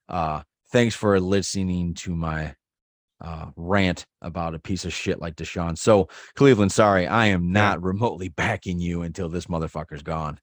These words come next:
Speaker 2: Well, and,
Speaker 1: Sorry.
Speaker 2: and Sean's on here saying that he's, he's only gonna lose about three hundred sixty-five thousand a game. So out of all the money they gave him,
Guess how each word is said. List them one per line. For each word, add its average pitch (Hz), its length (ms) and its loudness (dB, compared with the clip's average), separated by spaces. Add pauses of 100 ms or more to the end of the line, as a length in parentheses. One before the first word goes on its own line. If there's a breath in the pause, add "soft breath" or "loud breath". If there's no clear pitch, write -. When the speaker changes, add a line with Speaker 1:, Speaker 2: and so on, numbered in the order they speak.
Speaker 2:
Well, 135 180 0
and, 120 260 -2
Speaker 1:
Sorry. 90 160 4
Speaker 2:
and 110 100 0
Sean's 160 260 4
on 127 140 6
here 113 140 0
saying 110 220 -2
that 104 200 -4
he's, 113 320 -6
he's 123 220 -2
only 170 180 4
gonna 165 120 4
lose 135 220 2
about 113 360 -4
three 127 220 -4
hundred 123 280 -2
sixty-five 98 560 -8
thousand 90 320 -12
a 85 60 -14
game. 85 180 -18 (100)
So - 220 0
out 117 220 2
of 143 80 4
all 139 180 6
the 156 80 4
money 143 280 0
they 113 140 -4
gave 107 280 -6
him, 90 220 -14